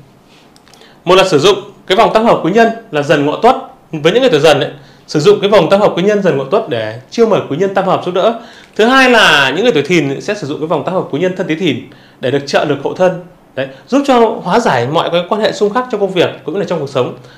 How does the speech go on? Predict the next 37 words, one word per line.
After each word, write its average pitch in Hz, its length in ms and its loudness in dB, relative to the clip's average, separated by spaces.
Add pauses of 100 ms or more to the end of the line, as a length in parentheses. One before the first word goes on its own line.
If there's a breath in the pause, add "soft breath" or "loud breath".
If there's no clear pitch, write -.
mang 220 200 0
lại 214 140 -4
cái 185 140 -10
cuộc 165 100 -6
sống - 200 -6
êm 214 160 -4
đẹp 165 220 -4
và, 123 200 -4 (240)
và 117 140 -4
bình 131 180 -6
yên 151 140 4
hơn. 170 220 2 (180)
Đó. 117 240 -6 (560 loud breath)
Thì 233 80 2
quý 202 100 0
vị 240 180 2
hãy 214 120 4
liên 262 140 2
hệ 233 120 4
trực - 180 -2
tiếp 269 80 2
với 277 100 -2
số 247 120 2
điện 220 140 2
thoại 165 180 0
là 147 160 -2
không 247 220 -2
chín 202 200 -2
tám 185 120 4 (100)
chín 185 240 -2 (180)
ba - 160 4
bốn 180 420 0
chín 190 220 -6
một 226 120 2
một 160 140 -2
chín 151 160 -4
nhá. 233 140 -2